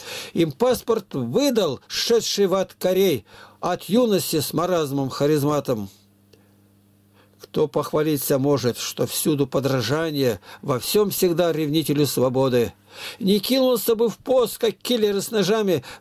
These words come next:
признав апостола еретиком негодным. По буквам всматриваясь в Павлово послание, на ощупь,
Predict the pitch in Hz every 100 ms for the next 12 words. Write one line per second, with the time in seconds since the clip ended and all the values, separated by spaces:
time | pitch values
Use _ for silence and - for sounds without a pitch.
0 | - 196 214 165 208 160 185 190 214 220
1 | 196 208 180 180 190 185 202 190 165 175
2 | 175 165 147 139 104 - _ - - -
3 | - - 139 120 196 190 - 170 165 -
4 | 135 143 175 - 175 180 175 160 - -
5 | 175 175 165 165 185 165 165 156 127 120
6 | 110 110 131 135 165 185 - 123